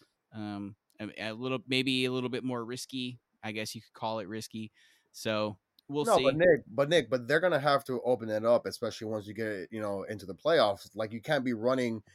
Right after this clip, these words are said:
Speaker 2: a third and five screen every single time, man. I mean, <laughs> you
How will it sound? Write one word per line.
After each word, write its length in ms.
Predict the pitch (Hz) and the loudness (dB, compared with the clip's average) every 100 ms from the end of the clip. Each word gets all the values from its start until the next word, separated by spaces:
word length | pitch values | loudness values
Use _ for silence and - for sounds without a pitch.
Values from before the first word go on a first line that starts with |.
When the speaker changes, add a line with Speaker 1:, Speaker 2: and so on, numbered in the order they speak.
| - _ _ | -20 _ _
Speaker 2:
a 140 | 113 107 | -6 -2
third 260 | 139 139 | 0 2
and 140 | 135 120 | 0 0
five 320 | 120 113 104 | 2 2 0
screen 640 | - 131 156 156 101 92 - _ _ _ | -8 -2 0 0 -2 -8 -16 _ _ _
every 220 | 147 131 131 | 4 4 2
single 300 | 127 101 98 | -4 -6 -6
time, 400 | 127 143 90 90 | -2 -2 -2 -4
man. 320 | 92 107 139 | -4 -2 -2
I 80 | 104 | -2
mean, 200 | 104 131 | -2 -2
<laughs> 40 | |
you 100 | 202 | 0